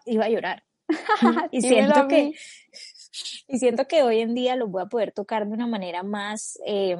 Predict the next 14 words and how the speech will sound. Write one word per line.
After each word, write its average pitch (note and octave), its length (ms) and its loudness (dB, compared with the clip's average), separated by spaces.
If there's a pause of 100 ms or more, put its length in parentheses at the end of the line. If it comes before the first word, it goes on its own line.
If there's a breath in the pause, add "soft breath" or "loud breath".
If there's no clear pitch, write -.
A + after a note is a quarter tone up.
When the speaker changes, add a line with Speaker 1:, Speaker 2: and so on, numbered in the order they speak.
(120)
Speaker 1:
neutral, G3+ 840 0
sin F#3+ 320 -2
llorar E3+ 340 0
y B3+ 100 -2
con G#3 140 -4
muchas E3+ 260 -10
enseñanzas F#3+ 600 -4
de B3+ 80 0
lo A#3 160 2
que D3 200 0
esa A3+ 180 -4
situación G3+ 420 -2
me G3+ 100 -2
dejó. G3+ 360 0